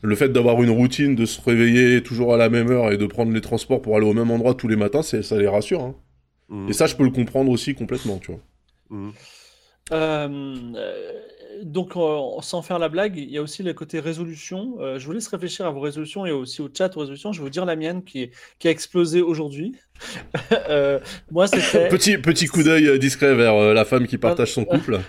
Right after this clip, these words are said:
Speaker 3: non, non,
Speaker 1: Hein.
Speaker 3: non, c'était, ouais, là,
Speaker 1: <laughs>
Speaker 3: c'était, je me nourris que d'aliments Nutri-Score A ou B.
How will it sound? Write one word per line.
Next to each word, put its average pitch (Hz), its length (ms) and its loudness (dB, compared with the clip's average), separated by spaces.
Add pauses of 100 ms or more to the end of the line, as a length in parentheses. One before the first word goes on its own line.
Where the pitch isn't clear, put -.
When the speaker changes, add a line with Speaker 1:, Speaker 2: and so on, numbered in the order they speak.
(140)
Speaker 3:
non, 208 120 2
non, 247 80 6
Speaker 1:
Hein. 254 60 4
Speaker 3:
non, 254 160 6
c'était, 196 360 0
ouais, 190 480 4
là, 170 180 -2
Speaker 1:
<laughs> - 0 -
Speaker 3:
c'était, 214 540 -4 (120)
je 180 200 -12
me 180 140 -12
nourris 190 440 -12 (280)
que 240 360 -8
d'aliments 175 640 -4
Nutri-Score 185 680 -8
A 190 140 2
ou 196 100 -2
B. 151 120 -8